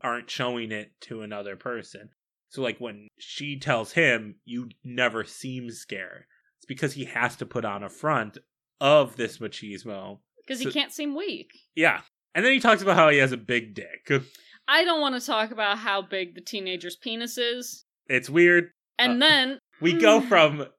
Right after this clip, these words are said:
Speaker 1: something that we don't wanna talk about
Speaker 2: to something we really don't wanna talk about, where Desi goes, "So how come I can't say the N-word?"
Speaker 1: No, it's
Speaker 2: 'Cause you
Speaker 1: obvious.
Speaker 2: can't. And she's like, "Well, my people invented it."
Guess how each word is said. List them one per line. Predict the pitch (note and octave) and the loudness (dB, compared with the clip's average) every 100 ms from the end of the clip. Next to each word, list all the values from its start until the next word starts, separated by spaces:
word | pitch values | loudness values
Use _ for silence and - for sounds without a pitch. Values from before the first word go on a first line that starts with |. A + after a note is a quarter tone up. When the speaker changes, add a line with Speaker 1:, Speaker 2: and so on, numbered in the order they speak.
| _ - | _ -4
Speaker 1:
something | G3 F3 F3 | -4 0 2
that | E3+ | 2
we | C3+ | 0
don't | C#3 D3+ E3 D#3 | 2 6 6 6
wanna | C#3+ C3+ | 4 4
talk | C3+ B2+ B2 - | 4 4 2 -2
about | A#2+ G#2+ G2 A2 - | -6 -6 -4 -8 -8
Speaker 2:
to | C4+ | -4
something | E4 D#4 D4+ | -2 0 0
we | C#4+ B3+ G#3+ | -2 -4 2
really | D4 C#4 B3 | 2 4 0
don't | A#3 G#3+ | 0 -2
wanna | G3+ G3+ | -2 -6
talk | - G3 F#3+ F#3 | -6 -2 -2 -2
about, | F#3 E3+ D#3 | -6 -6 -4
where | G3 | -2
Desi | G#3+ A3+ A3+ A3 | 2 2 0 -2
goes, | G#3 G#3 - _ _ | 2 0 -2 _ _
"So | - D4 B3 | 0 0 0
how | - D#4 F4 | 4 4 4
come | F4 D4+ - | -2 -4 0
I | A3 A3 | 2 2
can't | A3 B3+ G3+ - | 2 -4 -4 -4
say | - F#3+ G3 | -4 -4 -4
the | E3+ | -8
N-word?" | D#3 C3+ F#3+ D#3+ D3+ C#3 - _ _ _ | -8 -8 -10 -10 -12 -14 -20 _ _ _
Speaker 1:
No, | C#3 B2 C#3 A3+ G#3+ C#3 A#2+ C#3 E3 D#3+ - _ _ | -14 0 4 6 8 6 2 2 2 0 -2 _ _
it's | C#3+ E3 B3 | 0 0 4
Speaker 2:
'Cause | |
you | C#3+ G#3 D4 G#3 | 6 6 6 4
Speaker 1:
obvious. | F3 - D3 B3 | 4 2 -2 -2
Speaker 2:
can't. | E4 A4 E4+ G#3 | -2 2 2 2
And | A3 | -6
she's | - B3+ | -6 -4
like, | A3 G3+ | -4 0
"Well, | G#3 | 0
my | G3+ G3 G3+ C#4 | 0 -2 0 0
people | - C#4 - G#3 | -2 -6 -4 -6
invented | F3+ F3 E3+ F3+ B3+ F#3+ C#3 | -6 -6 -6 -6 -6 -10 -10
it." | C#3 - | -12 -14